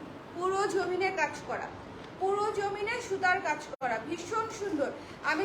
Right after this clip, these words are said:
just মেলে মেলে দেখিয়ে দিচ্ছি আপনাদেরকে, যেন আপনাদের বুঝতে সুবিধা হয়। মেলে মেলে দেখিয়ে দিচ্ছি, যেন আপনাদের বুঝতে সুবিধা হয়। এবং দেখেন কাজের, মানে, কোয়ালিটি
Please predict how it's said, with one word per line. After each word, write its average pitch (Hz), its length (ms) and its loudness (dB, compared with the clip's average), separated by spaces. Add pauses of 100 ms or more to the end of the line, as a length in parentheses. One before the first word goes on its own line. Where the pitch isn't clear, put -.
just 415 200 0 (140)
মেলে 349 300 4
মেলে 440 160 0 (100)
দেখিয়ে 403 280 0
দিচ্ছি 415 220 -2 (100)
আপনাদেরকে, 370 400 -2 (120)
যেন 339 140 4 (120)
আপনাদের 370 260 0 (120)
বুঝতে 415 260 2 (100)
সুবিধা 330 360 4
হয়। - 140 2 (920)
মেলে 349 260 6
মেলে 427 160 2 (100)
দেখিয়ে 392 260 0
দিচ্ছি, 415 200 2 (120)
যেন 330 200 6
আপনাদের 349 240 -2 (100)
বুঝতে 392 280 -2 (120)
সুবিধা 349 380 4
হয়। 403 200 10 (480)
এবং 370 140 2 (140)
দেখেন 339 280 4 (140)
কাজের, 330 300 6 (320)
মানে, 277 160 2 (100)
কোয়ালিটি 330 520 8